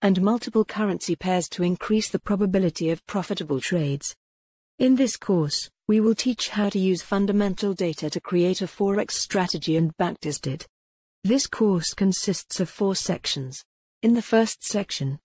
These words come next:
you will learn various macroeconomic factors that affect the Forex market. In the second section, you will learn the valuation of currency using different techniques. In the third section, you will learn an F X strategy using the real effective exchange rate.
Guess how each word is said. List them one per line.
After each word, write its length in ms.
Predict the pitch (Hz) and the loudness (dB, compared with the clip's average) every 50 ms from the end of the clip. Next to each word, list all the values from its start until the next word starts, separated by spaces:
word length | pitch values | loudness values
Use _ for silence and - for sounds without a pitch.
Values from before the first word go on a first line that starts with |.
| _ _ - | _ _ 0
you 100 | 208 208 | 2 4
will 160 | 208 208 214 | 4 4 4
learn 260 | 214 208 208 214 220 220 | 4 4 4 4 4 4
various 540 | 185 233 233 233 233 233 226 220 202 - | 4 2 2 2 4 4 2 2 2 2
macroeconomic 840 | - 202 208 208 - 214 196 - - 185 - 214 202 202 196 196 - - | 2 2 2 2 2 0 0 0 0 0 2 2 4 4 2 0 -2 -4
factors 480 | - - 175 - - - 165 147 143 | -2 -2 -2 -2 -2 -4 -4 -2 -2
that 120 | - 185 196 | -2 -2 -2
affect 400 | 214 208 - - 170 - _ _ | -2 -2 0 -2 -4 -6 _ _
the 60 | 185 | -8
Forex 540 | 165 - - 202 180 165 151 - - - - | -6 -4 -2 0 0 0 0 -2 -6 -4 -4
market. 560 | 180 180 180 175 160 - - 131 131 - - _ _ _ _ _ _ _ - | -2 -2 -2 -2 -4 -6 -8 -8 -10 -10 -16 _ _ _ _ _ _ _ 0
In 120 | 202 214 | 2 2
the 100 | 226 247 | 2 0
second 380 | - - 247 233 220 240 220 196 | 0 -2 -4 -2 0 0 0 0
section, 560 | - - 202 - - - - 143 135 139 147 _ _ _ - | 0 -2 -4 -4 -4 -6 -4 -4 -4 -4 -6 _ _ _ 0
you 160 | 196 190 185 | 2 4 4
will 100 | 190 185 | 4 4
learn 260 | 185 208 214 220 226 233 | 4 4 4 4 4 4
the 100 | 220 185 | 4 2
valuation 680 | 170 190 196 190 190 190 202 196 180 - - 180 170 | 2 0 0 2 2 2 2 0 0 -2 -2 -2 -4
of 120 | 160 - | -4 -4
currency 440 | - - 190 185 190 196 - - 202 | -6 -4 -2 0 0 0 0 0 0
using 420 | 190 175 185 185 180 170 175 160 156 | 0 2 2 2 2 2 0 0 0
different 400 | - 190 180 - - 170 175 - | 0 0 -2 -2 -4 -4 -4 -4
techniques. 680 | - - - - 185 190 156 - - - - - - _ _ _ _ _ _ _ - | -4 -4 -2 0 0 0 -2 -4 -6 -12 -14 -14 -16 _ _ _ _ _ _ _ 0
In 100 | 214 214 | 4 4
the 100 | 220 233 | 4 4
third 360 | - - 240 233 240 247 220 | 2 0 0 2 2 0 0
section, 560 | - - - 202 196 - - - 139 135 143 - _ _ _ - | -2 -2 -4 -4 -4 -4 -6 -4 -4 -4 -6 -8 _ _ _ 0
you 120 | 208 208 | 2 4
will 100 | 208 202 | 4 4
learn 300 | 202 208 214 220 226 226 | 4 4 4 4 4 4
an 100 | 220 214 | 4 4
F 160 | 226 214 - | 2 0 -2
X 220 | 208 202 - - - | -4 -4 -4 -4 -4
strategy 580 | - - - 202 185 180 - 185 156 175 170 | -4 -2 0 0 0 0 -2 -2 0 2 2
using 400 | 165 165 180 175 165 - 170 165 | 2 2 2 0 0 0 -2 0
the 100 | 160 165 | -2 0
real 260 | 160 180 196 196 196 | 2 2 2 2 2
effective 440 | 196 - - 196 - - - 185 156 | 0 0 -2 -4 -4 -4 -4 -4 -2
exchange 600 | - - - - - - 185 175 165 156 - - | -4 -4 -6 -6 -4 -2 0 0 -2 -2 -4 -2
rate. 380 | 170 170 160 143 - - - | -2 0 0 -2 -4 -8 -12